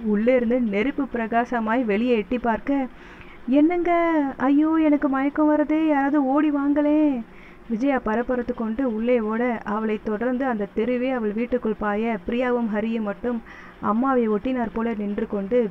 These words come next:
பீதி நிறைந்த கண்களுடன் அந்த சூரசம்ஹாரத்தை பார்க்கிறார்கள்.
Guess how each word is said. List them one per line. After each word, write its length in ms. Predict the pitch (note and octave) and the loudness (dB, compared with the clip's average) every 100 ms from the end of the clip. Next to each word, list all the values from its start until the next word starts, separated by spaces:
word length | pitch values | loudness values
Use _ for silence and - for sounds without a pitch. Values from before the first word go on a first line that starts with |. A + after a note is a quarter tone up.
| F3+ | -4
பீதி 260 | G#3+ A#3+ A#3+ | -6 -2 -2
நிறைந்த 340 | A3 A3+ A#3+ | -2 -2 -2
கண்களுடன் 400 | A#3 G#3 G3+ G#3 | -2 -4 -4 -4
அந்த 160 | A3 G3 - | -4 -4 -2
சூரசம்ஹாரத்தை 880 | B3 B3+ A#3+ G#3+ F#3+ G#3+ G3+ G3+ G3 | 0 0 0 -2 -2 -2 -2 -4 -2
பார்க்கிறார்கள். 760 | G3 G3 G#3 F#3+ F3+ G3 - | -2 -2 -4 -4 -6 -12 -16